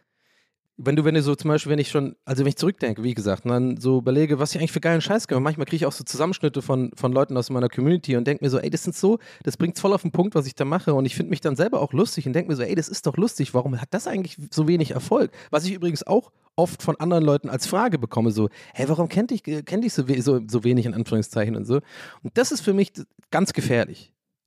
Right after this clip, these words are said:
Diese, weil wenn dieser Gedanke erstmal gepflanzt ist, der ist gefährlich, weil dann komme ich wieder hin in dieses ganze Zeugs, was ich vorhin meinte, so von wegen, dann fange ich an, mich zu vergleichen, dann zweifle ich daran, warum, ja, aber warum eigentlich? Denke ich echt so,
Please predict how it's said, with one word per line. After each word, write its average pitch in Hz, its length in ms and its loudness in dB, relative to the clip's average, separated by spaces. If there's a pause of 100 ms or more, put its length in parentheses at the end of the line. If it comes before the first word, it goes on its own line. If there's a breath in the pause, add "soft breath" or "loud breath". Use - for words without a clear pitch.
(120)
Diese, 175 420 2 (160)
weil 135 220 0
wenn 135 100 2
dieser 220 240 2
Gedanke 160 380 -2
erstmal 147 280 2
gepflanzt 143 360 0
ist, - 180 -4
der 139 80 2
ist 147 120 2
gefährlich, 101 380 -6
weil 98 100 0
dann 190 200 0
komme 180 240 -2
ich - 120 -4
wieder 147 160 2
hin 135 240 0 (280 loud breath)
in 135 140 0
dieses 131 260 -2
ganze 143 400 2 (220 soft breath)
Zeugs, 135 300 -2
was 117 100 0
ich 120 120 -4
vorhin 139 260 4
meinte, 117 280 0
so 104 140 -2
von 107 160 0
wegen, 104 180 0
dann 113 100 0
fange 127 220 -2
ich 127 160 -4
an, 131 100 2
mich 127 140 2
zu 127 120 -2
vergleichen, 160 460 0
dann 120 220 -2
zweifle 143 400 0
ich 135 80 -4
daran, 131 300 0
warum, 131 260 -2 (140)
ja, 143 100 2
aber 139 140 2
warum 302 200 0
eigentlich? 120 340 0
Denke 143 180 0
ich 170 120 -6
echt - 120 -6
so, 123 80 0